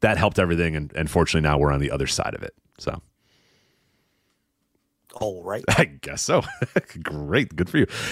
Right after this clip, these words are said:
Speaker 1: Uh, and then, uh, Pat McAfee, uh, it came up about Pat McAfee. Of course it would on a sports media podcast. Uh, he will not be at WrestleMania this year, but, uh, I think he said, uh, just to paraphrase here,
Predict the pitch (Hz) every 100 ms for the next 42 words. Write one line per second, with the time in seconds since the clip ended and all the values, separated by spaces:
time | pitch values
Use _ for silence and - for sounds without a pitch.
0 | - - 127 131 147 147 143 135 123 151
1 | 139 117 87 76 - 98 92 92 131 101
2 | 85 90 87 92 82 82 98 90 110 92
3 | 95 85 82 - 101 - 92 85 123 113
4 | 120 110 - - - 104 113 147 147 139
5 | 143 131 135 120 120 120 - 117 110 104
6 | 98 87 104 156 - 151 143 110 98 -
7 | 92 87 110 - 95 107 92 117 139 127
8 | 120 120 110 92 95 87 98 85